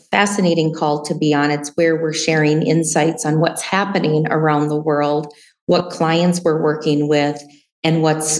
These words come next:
wh-, what's all happening. So very, very globally connected in a, in a real unique way. And that's wonderful because those are some insights that we can bring to our local clients in this market, just what's happening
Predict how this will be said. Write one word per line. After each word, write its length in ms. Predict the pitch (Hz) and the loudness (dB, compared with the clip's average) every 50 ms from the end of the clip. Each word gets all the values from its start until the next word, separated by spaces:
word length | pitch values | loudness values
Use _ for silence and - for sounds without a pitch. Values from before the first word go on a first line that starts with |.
| - | -2
wh-, 400 | 165 165 - - - - - 165 | -2 -2 0 0 -2 -4 -4 -2
what's 240 | - 190 190 190 - | -2 -2 -2 0 -2
all 200 | 180 165 156 160 | -2 0 0 -2
happening. 580 | 160 165 151 151 151 - 156 156 156 156 156 156 | -2 -2 -2 -2 0 -2 -2 -2 -2 -2 -4 -4
So 420 | - - 170 160 - - 165 165 | -2 0 0 0 0 -4 -8 -8
very, 360 | 165 175 196 196 202 214 214 | -2 -2 -2 0 2 0 0
very 500 | 196 208 185 175 170 170 165 156 160 160 - | 0 0 0 0 0 0 0 -2 -4 -6 -6
globally 720 | 165 160 165 170 170 175 175 185 165 151 147 147 156 - - | -4 0 0 2 2 2 0 0 0 0 -2 -2 -6 -10 -8
connected 680 | - 156 151 139 135 135 135 - - - - - - - - _ _ _ _ _ _ _ | -4 0 0 2 0 0 0 -2 -2 0 0 -2 -4 -6 -10 _ _ _ _ _ _ _
in 140 | 165 165 | -2 0
a, 140 | 156 156 165 | 0 0 0
in 160 | 165 165 160 | 0 0 2
a 120 | 147 143 143 | 2 0 0
real 280 | 147 170 180 151 143 | 0 0 0 2 0
unique 420 | 139 147 143 135 135 135 135 135 - | 0 0 0 0 0 0 -2 -2 -2
way. 480 | 131 127 - 65 - - - - - _ _ _ _ _ _ _ - | -2 0 0 0 -2 -2 -4 -6 -12 _ _ _ _ _ _ _ 0
And 120 | 190 190 | 0 2
that's 240 | 220 277 415 - - | 2 2 0 -2 -2
wonderful 380 | 185 170 151 156 156 - 165 156 | -2 0 0 0 0 0 -4 -4
because 420 | - - 170 156 185 170 165 - - | -2 -2 -2 -2 -2 -4 -4 -4 -2
those 260 | 185 214 262 277 - | 0 0 0 0 -2
are 100 | 214 180 | -2 -4
some 240 | - - 160 160 - | -4 -4 -4 -2 0
insights 640 | - 156 160 156 - - 156 151 156 156 - - | 2 2 2 0 0 2 2 2 2 0 -4 -4
that 200 | - 160 - - 160 | -4 -4 -4 0 0
we 200 | 185 214 202 208 | 0 2 2 0
can 160 | 190 175 156 | -2 -2 -2
bring 380 | 156 160 156 151 147 147 147 147 | 0 0 0 2 2 0 -2 -4
to 180 | - 160 151 - | -6 -8 -4 -2
our 240 | 143 156 180 202 | -2 0 0 0
local 440 | 190 160 147 147 143 - 147 143 143 | 0 0 -2 -2 -2 -2 -4 -4 -4
clients 640 | - - 156 143 139 135 139 151 143 151 - - - - - - _ _ _ _ | -6 -4 -2 0 0 0 0 0 -2 -2 -4 -6 -8 -10 -12 -20 _ _ _ _
in 220 | 165 156 156 156 | 0 2 2 4
this 300 | 165 247 370 - - - | 4 4 2 2 0 -2
market, 560 | - - - - - - - - - - - | -2 -2 -2 -2 -2 0 -2 -2 -2 -4 -4
just 200 | - 175 - - - _ | -2 -2 -2 -2 -2 _
what's 240 | 165 175 180 - | 0 0 0 -2
happening 720 | - - 180 196 202 - - - - - - - - - | -4 -2 -2 -2 0 -2 -2 -2 -2 -2 -2 -2 -4 -6